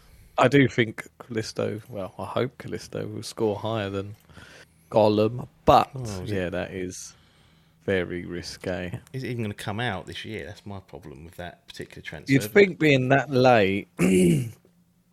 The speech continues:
Speaker 1: I mean, we only got our first look at gameplay last week,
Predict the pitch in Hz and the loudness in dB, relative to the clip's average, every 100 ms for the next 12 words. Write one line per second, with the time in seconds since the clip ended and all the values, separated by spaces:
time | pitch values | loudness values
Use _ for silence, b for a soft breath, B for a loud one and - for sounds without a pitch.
0 | _ - 104 107 107 104 110 117 104 95 | _ -8 -2 2 2 6 6 6 4 0
1 | - 113 92 98 - 123 107 101 - - | 4 6 8 4 6 8 8 6 -2 -18
2 | _ _ - 110 120 107 - 95 95 101 | _ _ -2 2 4 2 -2 -6 -2 -2
3 | 95 92 92 107 104 - - 92 98 - | -4 -4 -4 -4 -12 -14 -8 -6 -6 -4
4 | 95 92 - - | -4 -4 -10 -20